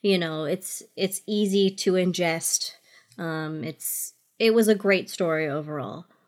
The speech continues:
My personal connection to the topic of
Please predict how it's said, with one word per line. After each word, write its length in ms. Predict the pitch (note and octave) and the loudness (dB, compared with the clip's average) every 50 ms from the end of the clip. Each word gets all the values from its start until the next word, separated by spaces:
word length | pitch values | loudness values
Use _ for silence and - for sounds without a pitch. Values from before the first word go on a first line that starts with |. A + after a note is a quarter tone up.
| _ _ _ _ _ _ _ _ _ | _ _ _ _ _ _ _ _ _
My 760 | A3 G3+ G3 G3 F#3+ F3+ E3+ E3 E3 E3 E3 E3 E3 E3 - - _ | -4 -2 0 0 0 0 0 0 0 0 0 0 -2 -4 -6 -10 _
personal 480 | - - D4+ D#4+ D#4+ E4 - C4 A3 G3 | -4 0 2 2 4 4 4 2 2 2
connection 580 | - - G#3 F#3 E3+ - - - F#3 E3+ D#3+ D#3+ | 0 -2 -2 -2 -2 -4 -4 -4 -4 -4 -4 -4
to 140 | - - E3 | -6 -6 -6
the 140 | D#3+ D#3+ D#3 | -6 -6 -6
topic 500 | - - E3+ D#3 D#3+ - D#3+ D#3 - - | -4 -2 -2 -2 -4 -6 -10 -10 -8 -8
of 300 | D3 D3+ D3 D3+ E3 | -8 -8 -10 -12 -16